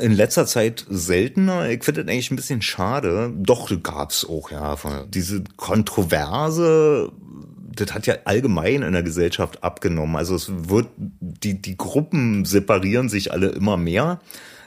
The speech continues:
äh, und tauschen untereinander <laughs> diesen Hass auch aus, aber, äh, in der Öffentlichkeit gibt's ja viel weniger Dispute oder so. Also, und, und das ist auch bei uns zu bemerken,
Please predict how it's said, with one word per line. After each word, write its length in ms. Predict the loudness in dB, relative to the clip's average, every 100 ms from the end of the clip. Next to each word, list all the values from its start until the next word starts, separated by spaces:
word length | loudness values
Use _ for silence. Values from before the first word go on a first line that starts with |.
| _
äh, 360 | 2 4 6 4
und 380 | 4 2 0 -4 _ _ _
tauschen 440 | -2 0 0 -2
untereinander 880 | 4 4 4 2 2 2 0 2 0 0
<laughs> 60 | -4
diesen 420 | -2 2 2 4
Hass 320 | 2 2 -2
auch 220 | -2 -2
aus, 420 | -2 2 2 0
aber, 680 | -2 0 2 0 -2 -2 -2 -6 -4
äh, 60 |
in 140 | 0 4
der 140 | 4 4
Öffentlichkeit 840 | 0 0 -2 -6 -4 -2 -4 -2
gibt's 240 | -4 -6 0
ja 520 | 0 2 -2 -4 -6
viel 460 | -8 0 2 2 2
weniger 420 | 0 2 2 2
Dispute 760 | 0 -4 -4 -6 -4 -2 -2 -2
oder 420 | 0 2 2 0
so. 200 | -2 -4
Also, 220 | -4 -2
und, 120 | -2 -2
und 220 | -4 -4
das 260 | -6 -8
ist 280 | -6 -6 -4
auch 80 | -8
bei 140 | 0 0
uns 300 | 2 -2 -2
zu 120 | -2
bemerken, 240 | 0 2